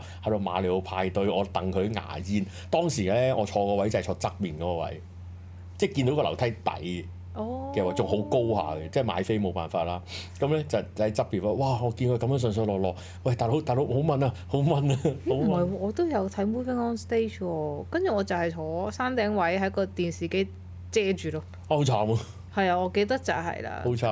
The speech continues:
Speaker 1: 啊！
Speaker 2: 咁樣。
Speaker 1: 我就喺側邊，所以都睇到佢，都唔係特別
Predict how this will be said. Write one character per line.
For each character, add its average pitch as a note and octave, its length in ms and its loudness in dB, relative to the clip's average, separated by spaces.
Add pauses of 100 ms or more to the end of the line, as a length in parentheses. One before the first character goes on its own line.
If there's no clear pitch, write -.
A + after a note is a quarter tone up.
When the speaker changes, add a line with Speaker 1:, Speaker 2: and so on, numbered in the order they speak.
(100)
Speaker 1:
啊！ G2 140 -4 (160)
Speaker 2:
咁 - 20 -6
樣。 - 20 -6 (360)
Speaker 1:
我 B2 80 4
就 C3 120 4
喺 A2+ 200 2
側 C#3 240 2
邊， E2+ 220 0 (100)
所 D#3 200 2
以 D#3+ 60 2
都 D3+ 120 2
睇 F2+ 260 0
到 G2 120 2
佢， F2+ 280 0 (160)
都 D3 140 2
唔 C3+ 960 -2
係 F#2+ 140 4
特 F#2+ 80 4
別 - 40 0